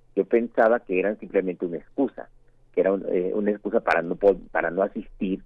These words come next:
a las sesiones en, en los congresos o, o en, o aceptar las cargas de los ayuntamientos, que en esa época no recibían sueldo.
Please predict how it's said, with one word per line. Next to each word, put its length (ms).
a 400
las 260
sesiones 600
en, 260
en 80
los 140
congresos 720
o, 300
o 180
en, 160
o 300
aceptar 340
las 140
cargas 320
de 100
los 140
ayuntamientos, 640
que 80
en 80
esa 180
época 300
no 120
recibían 460
sueldo. 320